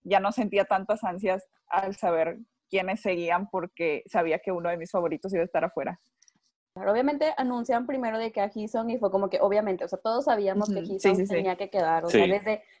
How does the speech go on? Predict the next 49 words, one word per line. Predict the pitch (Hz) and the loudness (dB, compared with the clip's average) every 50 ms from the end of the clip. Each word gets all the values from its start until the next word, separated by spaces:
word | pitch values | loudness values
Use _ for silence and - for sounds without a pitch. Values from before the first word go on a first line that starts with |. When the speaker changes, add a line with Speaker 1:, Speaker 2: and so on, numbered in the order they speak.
| _ | _
Speaker 2:
literal, | - 262 - 285 262 262 254 | -6 0 4 6 6 6 6
desde | 247 262 269 320 320 | 6 4 4 4 2
que | 320 311 | 2 2
se | 302 - 240 | 2 2 0
paró | - - 196 196 196 202 208 220 233 302 - _ - | 4 4 6 8 8 8 8 8 6 4 0 _ -4
en | - 214 214 208 | -2 0 2 4
Speaker 1:
<laughs> | 196 202 - - 233 247 | 6 6 6 8 6 4
Speaker 2:
Island | 254 254 - | 4 2 2
fue | 233 208 | 2 2
de | 202 202 | 2 0
que | 214 | -2
todo | - - 220 220 | 0 2 2 4
el | 226 240 | 4 2
mundo | 240 240 240 | 0 -2 -2
sabíamos | - 240 214 202 190 190 196 208 208 214 | 0 0 0 0 0 -2 -2 -4 -10 -6
que | - 214 | 0 2
Speaker 3:
Sí. | 196 - - 117 107 - - - _ _ _ _ - | 4 6 8 6 6 4 2 -8 _ _ _ _ 0
Speaker 2:
pasara | - 240 - 277 311 | 2 4 4 4 4
lo | - | 2
que | - | 0
pasara, | 233 208 269 226 247 262 262 - | 0 2 2 4 4 2 2 0
Heesung | 277 240 - 247 254 240 | -4 -2 0 -2 -2 -2
iba | - 220 214 214 | -2 2 2 2
a | |
debutar | 214 220 196 190 190 - 175 180 | 4 2 0 -2 -2 -2 -4 -4
con | - 190 185 | -4 -4 -4
este | 180 180 - 185 175 | -4 -4 -4 -4 -2
grupo, | 180 202 220 220 226 | 2 2 2 2 2
¿no? | 208 185 185 208 | 2 2 2 0
Speaker 1:
Ujú. | 208 - - - - _ _ _ _ _ - _ - | -2 -2 -6 -18 -20 _ _ _ _ _ -20 _ 4
Speaker 2:
Pero | - 277 302 302 311 | 4 4 6 6 4
luego, | 311 302 294 285 285 277 285 294 302 302 320 339 339 320 294 254 247 | 4 4 4 4 4 4 4 4 2 2 2 2 0 0 -2 -2 -2
o | - | -2
sea, | 269 285 277 | -2 -2 0
como | 285 269 277 | 0 0 2
que | 277 277 | 2 0
los | 269 | 0
van | 254 269 277 277 | 2 0 0 0
anunciando | 285 311 320 311 - 330 320 330 - 294 | 0 -2 -2 -2 0 2 2 4 4 4
Speaker 3:
Sí. | 285 | 2
Speaker 2:
y, | 285 | 0
pues, | - 226 226 | 0 -4 -2
quedó | - 233 220 214 | 2 2 2 2
mi | 220 | 2
favorito, | 240 285 240 226 208 208 214 202 | 2 4 4 4 2 2 0 0
que | - 185 | 2 0
es | 185 180 175 180 | 0 0 -2 0
Jay, | 208 208 202 202 196 196 196 196 196 196 196 - | 2 4 4 4 4 2 0 0 -2 -2 -4 -6
este, | - 180 180 180 185 - _ - 190 175 - | -6 -6 -6 -6 -8 -12 _ -8 -8 -8 -8